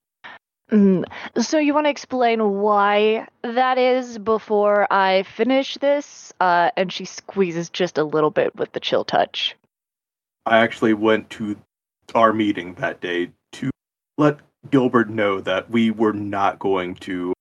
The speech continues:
Speaker 2: merge companies. And I went to the bathroom. I come back to the private room that we're eating in, and he's been shot. So I ran out the front door,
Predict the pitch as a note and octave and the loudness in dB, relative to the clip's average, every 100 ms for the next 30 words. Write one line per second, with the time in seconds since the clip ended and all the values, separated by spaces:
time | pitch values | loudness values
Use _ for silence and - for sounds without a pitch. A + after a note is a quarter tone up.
0 | _ _ _ C3 A#2+ G#2+ G2+ - F#2 - | _ _ _ 2 6 6 4 -2 -2 -2
1 | - - - - - _ _ _ _ _ | -12 -12 -14 -20 -20 _ _ _ _ _
2 | - G#2+ G2+ G2+ G#2 - - F#2+ - - | 0 2 2 0 -6 -8 -8 -8 -12 -8
3 | F#2+ - G2+ A2+ G2 F2+ F2 F2+ F2+ G#2 | -8 -6 -4 2 2 0 -6 -6 -4 -4
4 | - _ _ _ - F2 E2 - _ _ | -8 _ _ _ -6 -4 -4 -10 _ _
5 | - F#2+ F#2 G2+ - A2 G#2 G#2+ G#2 A2+ | -6 -4 -2 -4 -2 -4 0 0 0 2
6 | G2+ G#2+ A2 A2 A2 G#2+ G2+ G#2 A#2+ D3 | 2 2 -2 -2 0 0 0 0 2 0
7 | G2 F2 E2+ F#2+ - _ _ _ - G#2+ | 0 -2 -6 -8 -14 _ _ _ -10 -8
8 | G2+ G#2+ G2+ F#2+ F2 - D#2+ D2 - _ | -2 -2 0 -4 -4 -2 -2 -2 -8 _
9 | _ _ _ _ _ _ _ - G2 E2+ | _ _ _ _ _ _ _ -4 0 0
10 | D#2 - _ _ _ _ _ _ - F2 | -2 -10 _ _ _ _ _ _ -6 -4
11 | E2+ - _ _ G#2 G#2+ F#2+ G2+ G#2 G2+ | -4 -8 _ _ -4 -2 -2 -4 0 0
12 | G#2 - G#2 - G2 G#2 C#3+ | 0 2 2 2 2 4 2